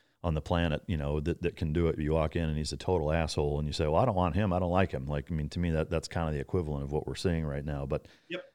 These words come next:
Speaker 1: um, but I think that, uh, you know, the, the things that are transpiring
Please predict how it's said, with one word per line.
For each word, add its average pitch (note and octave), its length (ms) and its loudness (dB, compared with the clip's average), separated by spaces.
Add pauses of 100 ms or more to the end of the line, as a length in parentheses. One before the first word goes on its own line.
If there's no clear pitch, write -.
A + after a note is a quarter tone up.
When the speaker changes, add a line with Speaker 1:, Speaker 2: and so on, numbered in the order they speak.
Speaker 1:
um, D2 460 0
but F#2+ 180 0
I G2+ 80 8
think G2+ 340 0
that, - 280 -4
uh, D2+ 400 -2 (120)
you A2 120 0
know, E2 80 2
the, E2 120 0
the D#2+ 160 2
things C3+ 320 2
that E2+ 100 2
are D#2 60 0
transpiring E2 920 0